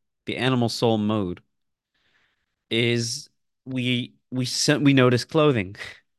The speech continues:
<laughs> We're superficial. It's the first thing we notice about people. It's how they look before we get to know who they are. And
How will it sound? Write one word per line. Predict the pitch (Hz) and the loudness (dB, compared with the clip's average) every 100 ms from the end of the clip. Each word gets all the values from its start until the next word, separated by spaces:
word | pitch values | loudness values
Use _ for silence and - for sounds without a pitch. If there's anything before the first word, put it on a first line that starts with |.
| _ | _
<laughs> | _ _ _ _ _ _ | _ _ _ _ _ _
We're | 120 | -4
superficial. | 120 139 123 123 139 120 - - _ _ _ _ _ _ _ _ _ _ - | 0 0 0 2 2 0 -4 -12 _ _ _ _ _ _ _ _ _ _ -14
It's | |
the | - | -6
first | 127 135 | 0 0
thing | 139 123 | 2 0
we | |
notice | 117 120 110 - | 2 2 0 -4
about | 92 - | -10 -10
people. | 101 - _ _ _ _ _ _ _ _ | -12 -12 _ _ _ _ _ _ _ _
It's | - | -10
how | - 135 | -2 0
they | 113 | 0
look | 113 101 - - _ - - - _ _ _ _ _ _ - | 0 -2 -4 -16 _ -20 -20 -20 _ _ _ _ _ _ -12
before | 110 127 117 | -6 -2 0
we | 113 | 0
get | 123 120 | -2 -2
to | |
know | 113 113 | 0 0
who | 117 | -2
they | 110 104 | -2 0
are. | 104 107 - _ _ _ _ _ _ _ _ _ _ _ _ _ _ _ _ - | -2 -4 -10 _ _ _ _ _ _ _ _ _ _ _ _ _ _ _ _ -6
And | 117 117 113 110 | -2 0 0 -2